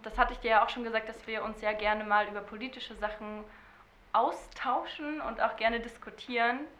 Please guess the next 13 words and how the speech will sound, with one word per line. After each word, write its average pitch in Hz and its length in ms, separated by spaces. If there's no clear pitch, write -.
gerne 226 260
auch 226 60
stundenlang. 226 640
Und 226 420
ich 226 240
mal 214 420
einen 214 100
neuen 220 200
Rahmen 269 240
schaffen 202 320
wollte 180 260
mit 196 280
dir, 185 320